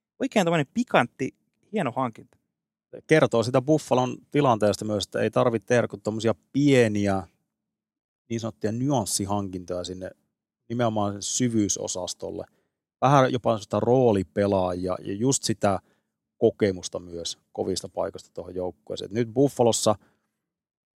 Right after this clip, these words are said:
Speaker 2: kumma homma, kun joukkueesta tehdään pitkäjänteisesti kehitystyötä, ää, on jatkuvuutta, niin myös jopa Buffalon kaltainen kammo-organisaatio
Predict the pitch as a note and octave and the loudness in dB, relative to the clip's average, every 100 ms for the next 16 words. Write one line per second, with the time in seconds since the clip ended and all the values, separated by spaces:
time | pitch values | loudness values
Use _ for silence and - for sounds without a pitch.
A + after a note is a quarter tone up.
0 | _ _ _ _ E3+ C3 A#2+ B2+ A#2 A2 | _ _ _ _ 2 4 4 4 2 0
1 | - - A2+ A2 B2 C3+ - _ A2 G#2 | -6 -6 -6 -2 2 2 0 _ 2 2
2 | - - A#2 A2+ C#3+ D3 - G#2+ G#2 G2+ | 0 0 2 2 0 -2 2 2 2 0
3 | F#2+ F#2+ - G2 F#2 _ _ _ _ _ | 0 -2 -2 -4 -4 _ _ _ _ _
4 | - A#2 G#2+ G2 - G2+ F#2+ F#2+ F#2 - | 0 2 2 0 -4 -4 -2 -2 -6 -6
5 | - F#2 F#2 F#2+ G2 A#2+ - - F#2 F#2 | -14 -14 -12 -8 2 2 2 -8 -8 -8
6 | F2 _ F#2+ - _ G2+ G2 - _ _ | -10 _ -10 -10 _ -12 -12 -14 _ _
7 | _ _ _ _ _ A2+ G#2 _ - A2 | _ _ _ _ _ -6 -6 _ -12 -2
8 | A#2+ A#2 D3+ - - G#2 F#2 F#2+ F#2 F#2 | -2 2 0 0 0 -2 0 -2 -2 -6
9 | F#2 _ _ _ _ _ _ A#2+ A#2 G#2 | -8 _ _ _ _ _ _ 0 2 2
10 | G2 G2 F2+ F2+ F2+ F2+ F#2+ | 0 -2 -4 -6 -6 -4 -6